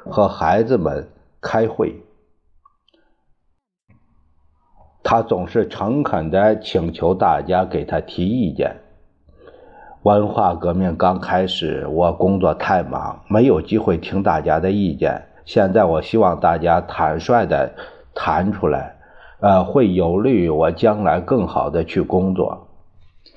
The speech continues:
一位老工作人员说，少奇同志工作一直很忙，但一有空就参加我们支部的活动。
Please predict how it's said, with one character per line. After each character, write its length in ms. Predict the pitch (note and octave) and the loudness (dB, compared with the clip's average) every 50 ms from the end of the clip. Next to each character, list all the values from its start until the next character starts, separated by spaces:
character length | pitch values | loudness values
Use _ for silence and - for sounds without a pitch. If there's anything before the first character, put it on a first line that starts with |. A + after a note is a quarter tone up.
| _ _ - - - _ _ _ | _ _ -20 -20 -20 _ _ _
一 100 | C3+ D3+ | 4 6
位 220 | F#3+ G#3+ A3 F#3+ C3+ | 6 8 6 6 6
老 260 | A#2+ G#2+ G2+ G2+ G#2+ | 4 2 2 0 -2
工 240 | A2+ D#3 E3+ F#3+ F#3+ | -2 -2 -2 0 2
作 140 | F3+ C3 | 2 2
人 160 | F#2+ F#2 F2+ F2+ | 2 0 -2 -2
员 180 | F2+ F2 E2+ | -2 -4 -4
说， 460 | - - E2 D#2 D2+ D2+ C#2+ - - _ _ _ _ _ _ _ _ _ - | -4 -2 -2 -2 -2 -2 -6 -14 -20 _ _ _ _ _ _ _ _ _ -16
少 280 | - - A2+ F2+ F#2+ | -2 2 2 2 2
奇 240 | F#2 - G2+ G2 F#2+ | -2 -2 -2 -2 -2
同 220 | D#2+ G2 G2 G#2 | -2 -2 -2 0
志 140 | G#2 A2 F#2+ | 0 0 0
工 260 | - - A#2+ B2 B2+ | 0 0 0 0 2
作 140 | A#2 G#2+ F#2+ | 2 2 2
一 200 | A#2 C3+ A2+ F2+ | 2 2 0 0
直 160 | - F#2 F#2 | 0 -2 -4
很 220 | F2 - - D#2+ C2+ | -2 0 -2 -2 -2
忙， 460 | C2+ - - - - D#2+ - - - - | -2 -6 -6 -6 -6 -8 -10 -10 -6 -2
但 240 | - G#2 G#2 C3+ E3 | 0 2 2 2 2
一 100 | E3+ E3 | 2 2
有 200 | C3 F#2 - E2+ | 2 2 2 0
空 400 | E2 - - D3 B2+ F#2 - - - - - - - _ | -2 -2 0 0 0 0 -2 -8 -14 -20 -20 -20 -20 _
就 180 | - C#3 A#2+ B2 | 2 2 2 2
参 280 | - - C#3 C#3 C3 | 0 -2 0 0 2
加 200 | C3 C3+ B2 B2 | 4 4 4 4
我 160 | A2 F2 C#2 | 4 4 2
们 200 | C2 D#2+ F#2+ F#2 | 0 0 -2 -2
支 180 | F2+ - C3 C3+ | 0 0 0 0
部 220 | B2+ C3+ C#3 A2+ | 2 2 2 2
的 120 | E2+ D2+ D2+ | 2 2 -2
活 260 | - - B1+ C2 D#2+ | -2 -2 -2 -2 0
动。 260 | - A2 F#2 - - | 0 -2 -2 -4 -8